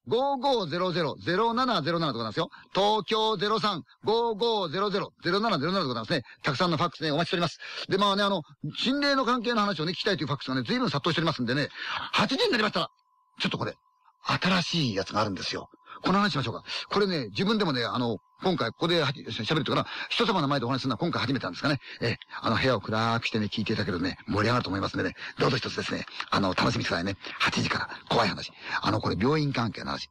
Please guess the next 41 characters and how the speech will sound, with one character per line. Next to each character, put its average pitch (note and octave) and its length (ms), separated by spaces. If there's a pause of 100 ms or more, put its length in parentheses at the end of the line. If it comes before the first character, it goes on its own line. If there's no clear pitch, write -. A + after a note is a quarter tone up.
そ - 20
れ - 60
か - 80
ら - 40
北 F3 160
国 D3 120
に F2+ 60
行 D#2+ 80
っ - 20
た - 60
時 - 140
の - 60
話、 - 340 (320)
そ - 80
れ C#3 80
か A#2+ 60
ら A2+ 60
お - 20
部 A#2 60
屋 A#2 40
な G2 140
ん D2+ 40
で D2 60
す - 40
が、 E2 120 (200)
こ - 100
の G#2+ 100
病 D#3+ 220
院 F#3 120
関 D3+ 200
係 - 80
と、 - 160
あ A#2+ 100
と G#2+ 80
ね、 F2 80
そ - 60
れ - 60
か F#2 60
ら F#2 60
あ - 40
の、 E2 280